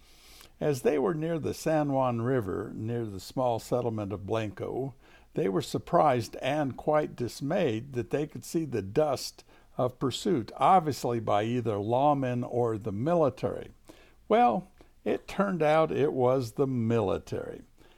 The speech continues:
The box of gold was slowing them down, so they stopped and they buried it in the side of a hill and covered their tracks real good so nobody would see they had stopped there. Now, their horses were tired, not used to such a long ride,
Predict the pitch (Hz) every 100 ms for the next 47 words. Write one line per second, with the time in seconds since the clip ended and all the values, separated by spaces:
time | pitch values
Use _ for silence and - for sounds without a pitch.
0 | _ - 131 123 180 202 - 147 127 127
1 | 147 160 147 117 98 - - 143 143 139
2 | 127 120 135 165 135 135 104 160 190 -
3 | - 202 202 - 120 117 98 87 131 160
4 | 143 120 - 104 90 82 - - 113 117
5 | 113 107 107 - 120 87 87 - - _
6 | 117 107 - - 170 170 147 123 104 -
7 | 127 113 - 131 147 151 123 123 95 110
8 | 104 120 117 110 95 95 - 131 110 104
9 | 92 - 151 123 117 - - - _ -
10 | - - - - - 233 214 254 233 180
11 | 175 151 151 120 143 131 - 113 90 92
12 | 107 113 113 117 120 120 - 120 - 117
13 | 123 113 107 117 120 107 110 104 95